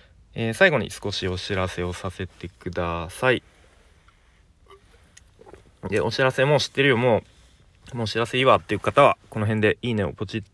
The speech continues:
と押してくれたり、何かコメントをいただけるとすごく嬉しいです。お知らせとしては、先日表紙デザインをさせていた、いただいたKindle本が絶賛発売中です。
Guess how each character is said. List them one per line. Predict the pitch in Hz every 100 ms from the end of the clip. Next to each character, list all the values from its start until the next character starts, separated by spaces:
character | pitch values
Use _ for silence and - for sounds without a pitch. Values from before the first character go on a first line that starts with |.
| _
と | 95
押 | 92
し | -
て | 98
く | 104
れ | 101
た | 117
り、 | 101 -
何 | 101 95
か | 92 71
コ | -
メ | 98
ン | 92
ト | 98
を |
い | 90
た | 101
だ | 95
け | 92 95
る | 98
と | 101 104 - -
す | -
ご | 95
く | 87 95
嬉 | 92 90
し | 95
い |
で | 92 113
す。 | - _ _ _ _ _ - _ _ - - - - -
お | 127
知 | -
ら | 151
せ | 147 151 143
と | 156
し | -
て |
は、 | 120
先 | - 160
日 | 156 151 156 151
表 | 160 147
紙 | 165 156
デ | 147
ザ | 143 160
イ |
ン | 117
を |
さ | 95 90
せ | 95
て | 90 95
い |
た、 | 85 92
い | 90 - 104 98
た | - 90 92
だ | 98 -
い | 98
た | 92 127 -
Kindle | - 101 101 98
本 | 95 95
が | 113
絶 | 101 92
賛 | - 101 98
発 | 92 95 - 101
売 | 98 92 90
中 | - 95
で | 135
す。 | -